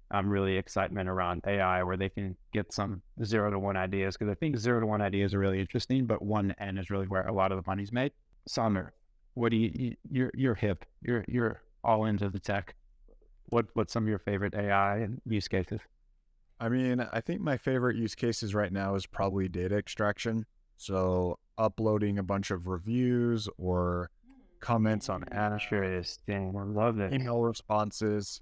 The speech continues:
Speaker 2: right? And then just seeing what, like, the most common themes are. So kind of just helps, I don't know, do what, like, a V A would do, or, you know, an entry level employee. But if you don't have one of those, it,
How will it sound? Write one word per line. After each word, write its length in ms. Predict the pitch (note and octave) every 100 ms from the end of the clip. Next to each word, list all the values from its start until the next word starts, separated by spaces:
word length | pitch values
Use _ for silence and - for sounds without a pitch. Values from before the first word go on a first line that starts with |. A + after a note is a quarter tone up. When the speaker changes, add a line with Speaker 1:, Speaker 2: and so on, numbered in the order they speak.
| -
Speaker 2:
right? 280 | G2 G2 F#2+
And 160 | - G2+
then 180 | G2 G2+
just 240 | G2 - _ _ _ _ _ _ _
seeing 320 | - B2 A#2
what, 160 | A2+ G2+
like, 180 | G#2 G2+
the 260 | - G#2 G2
most 260 | F#2+ G2 -
common 260 | G#2+ G2+ -
themes 300 | - F#2+ A2
are. 300 | A#2 A2 C#3 - _ _ _ _ _ _ -
So 340 | - G2 F#2 -
kind 160 | - G#2+
of 80 |
just 160 | G2 F#2
helps, 460 | G#2+ G2 - - - _ _ -
I 60 |
don't 80 | C#3+
know, 120 | A2
do 160 | G#2+ B2
what, 120 | A#2+
like, 200 | G#2+ G#2+
a 60 | G#2+
V 260 | F#2 F#2+
A 280 | F#2 F#2 F#2 - _
would 240 | F#2 F2+
do, 300 | D#2+ E2+ F2+
or, 300 | F2+ E2+ E2+ - - _ _
you 60 | -
know, 140 | E2+
an 80 | E2+
entry 460 | - F2 - F2 E2 - -
level 440 | G2 G2 F#2+ F#2 -
employee. 440 | F2+ - F#2 G2+ -
But 100 | F#2
if 140 | F2
you 60 | F#2+
don't 160 | F2+ C#2+
have 180 | F2
one 100 | F#2
of 100 | F#2
those, 280 | F2+ F#2+ G#2+
it, 160 | E2+